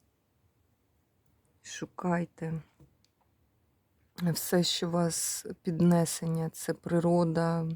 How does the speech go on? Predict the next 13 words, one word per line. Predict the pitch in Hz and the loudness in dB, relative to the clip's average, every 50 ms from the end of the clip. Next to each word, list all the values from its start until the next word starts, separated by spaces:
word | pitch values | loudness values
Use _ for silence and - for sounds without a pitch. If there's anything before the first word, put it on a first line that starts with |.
| - _ _ _ _ _ | -8 _ _ _ _ _
може | - 170 165 165 165 165 165 165 165 | -2 0 2 4 4 2 2 0 -2
бути, | 156 156 160 160 160 156 - - 165 165 160 160 160 - _ _ _ - - - - _ _ _ _ _ _ _ _ _ _ _ _ _ _ _ _ | -2 -2 -4 -4 -6 -6 -6 -6 -4 -4 -4 -4 -6 -10 _ _ _ -20 -20 -20 -20 _ _ _ _ _ _ _ _ _ _ _ _ _ _ _ _
а, | 165 165 160 156 156 156 156 156 156 156 160 160 160 - - _ _ _ | -8 -6 -4 -2 -2 -2 -2 -4 -4 -4 -4 -4 -6 -8 -10 _ _ _
м, | 170 160 160 160 160 160 160 156 151 - _ _ _ _ _ - | -6 -4 -4 -4 -4 -4 -4 -6 -8 -12 _ _ _ _ _ 2
навіть | 180 185 180 185 175 175 165 - - | 4 6 6 6 4 2 -2 -2 -6
от | 175 - - - - 160 - | -8 -8 -8 -10 -10 -10 -10
просто | _ - - 175 175 165 - - - 165 160 | _ -4 -2 -2 -2 -2 -6 -6 -4 -4 -2
відео, | 151 156 170 175 160 151 160 156 156 156 156 | 0 2 2 2 2 2 2 2 2 0 -2
гарні | 151 147 156 170 170 170 165 160 160 160 160 160 160 - 214 - _ _ _ _ _ _ _ _ _ _ _ _ _ _ | -2 0 2 2 2 2 2 0 -2 -2 -2 -2 -2 -4 -6 -12 _ _ _ _ _ _ _ _ _ _ _ _ _ _
відеофільми, | 156 156 175 170 165 156 156 156 160 160 - - - 175 170 170 165 160 156 156 156 156 160 156 151 - _ _ _ _ _ _ _ _ | -8 -2 0 0 2 4 4 4 4 2 0 0 0 2 4 4 4 4 2 2 0 0 -2 -4 -6 -10 _ _ _ _ _ _ _ _
які | - 160 147 - - 160 | -4 -4 -4 -4 -12 -12
підно-, | - - 156 151 160 160 160 170 170 - - - - | -8 -8 -2 0 2 4 4 4 4 2 0 -4 -8
підне-, | - 160 151 151 160 160 160 160 156 | -6 -4 0 2 4 4 4 4 2